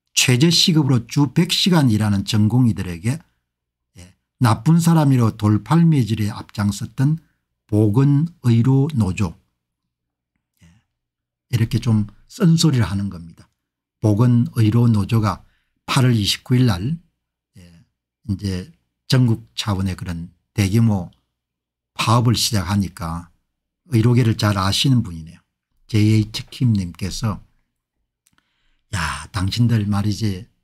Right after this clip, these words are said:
응? 전공의가 이런 박차고 나갔을 때 당신들은 전공의들이 얼마나 고생하는지 잘 알고 있지 않냐.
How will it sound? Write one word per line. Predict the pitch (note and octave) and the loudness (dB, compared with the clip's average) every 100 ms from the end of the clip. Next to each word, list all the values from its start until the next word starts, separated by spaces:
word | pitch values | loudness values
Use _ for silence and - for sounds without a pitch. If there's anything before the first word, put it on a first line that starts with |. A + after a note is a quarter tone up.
| - | -10
응? | G#2 E3 - _ _ - | -8 -8 -12 _ _ -2
전공의가 | A2+ A#2 B2+ C3+ A#2+ | 2 4 4 4 2
이런 | A2 G#2 | 2 0
박차고 | B2+ A#2+ - C3+ A2+ | -2 -2 -2 0 0
나갔을 | F#2 F2 A2+ - A#2 | 0 -4 -6 -6 -8
때 | - E2+ G2 F#2+ - _ _ _ _ _ - | -8 -8 -10 -12 -18 _ _ _ _ _ -4
당신들은 | G2+ A2+ C3 C#3 C#3 - | 0 2 2 2 2 2
전공의들이 | B2 B2 D3 C#3 C#3 | 2 4 2 2 2
얼마나 | A2+ A#2+ C#3 D3+ C#3 | 2 2 2 2 0
고생하는지 | B2+ A#2 B2+ A2+ G2+ G2 | -2 0 2 2 0 0
잘 | A2+ G#2+ | 0 0
알고 | E2+ E2+ A2+ | -4 -4 -4
있지 | A#2 - | -4 -6
않냐. | F#3 A2 E2 F2 F#2 | -4 -4 -6 -12 -20